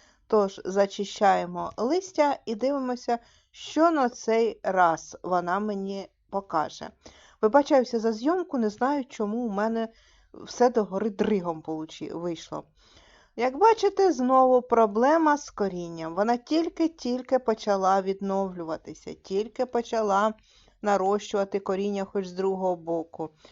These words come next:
Тут, щоб не заливати, вона стояла не засипана,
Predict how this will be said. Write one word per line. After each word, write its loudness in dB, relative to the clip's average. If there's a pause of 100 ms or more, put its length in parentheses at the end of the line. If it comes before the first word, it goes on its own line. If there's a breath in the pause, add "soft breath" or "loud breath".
(240 soft breath)
Тут, -2
щоб 0
не 0
заливати, 4
вона 0
стояла 0
не -4
засипана, -4